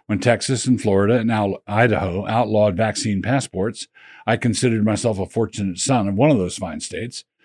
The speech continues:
When numerous men in our special operations forces refused to take the vaccine,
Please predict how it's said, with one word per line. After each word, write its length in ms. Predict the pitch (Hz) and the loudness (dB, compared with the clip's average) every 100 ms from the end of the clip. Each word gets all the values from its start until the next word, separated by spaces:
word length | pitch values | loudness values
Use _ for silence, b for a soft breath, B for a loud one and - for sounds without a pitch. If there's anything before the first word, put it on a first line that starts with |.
| B B | B B
When 160 | 113 117 | 2 4
numerous 380 | 165 151 131 117 | 6 6 4 2
men 260 | 117 131 | 0 2
in 60 | 120 | 0
our 140 | 107 | -2
special 380 | - 131 113 110 | -2 0 0 0
operations 580 | 110 104 107 110 107 92 | -2 -2 -2 -2 -4 -8
forces 480 | - 95 - 117 101 | -4 -6 -4 -8 -6
refused 380 | 92 117 107 | -6 -4 -4
to 80 | - | -6
take 220 | 92 104 | -8 -8
the 80 | - | -8
vaccine, 600 | 87 85 - 123 131 147 | -8 -8 -4 0 2 0